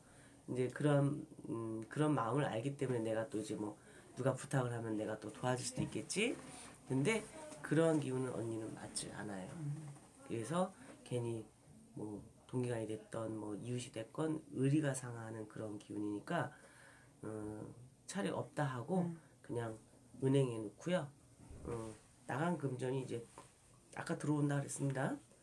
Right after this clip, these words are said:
Speaker 1: 나간 금전이
Speaker 2: 음.
Speaker 1: 들어온다고 했으니까 그 순간부터는 그거를 이제 은행에다 넣고, 어, 내 자산을 불린다 계획을 세우세요.
Speaker 2: 음.
Speaker 1: 자,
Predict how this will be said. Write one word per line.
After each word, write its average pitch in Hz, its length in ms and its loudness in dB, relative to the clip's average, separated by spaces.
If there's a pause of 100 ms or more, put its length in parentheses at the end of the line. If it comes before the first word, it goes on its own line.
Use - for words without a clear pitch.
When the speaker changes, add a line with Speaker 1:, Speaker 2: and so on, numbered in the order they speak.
(180)
Speaker 1:
나간 120 300 0
금전이 120 280 0
Speaker 2:
음. - 60 -2
Speaker 1:
들어온다고 123 440 -2
했으니까 143 520 0 (420)
그 156 120 2
순간부터는 143 800 0 (580)
그거를 123 800 -2 (560)
이제 107 160 -8 (140)
은행에다 123 560 4
넣고, 139 560 -4 (440)
어, 104 100 -10
내 110 260 -4
자산을 165 600 -2
불린다 139 880 0 (100)
계획을 135 520 0 (300)
세우세요. 151 720 2
Speaker 2:
음. 160 140 -6 (1300)
Speaker 1:
자, 113 300 -6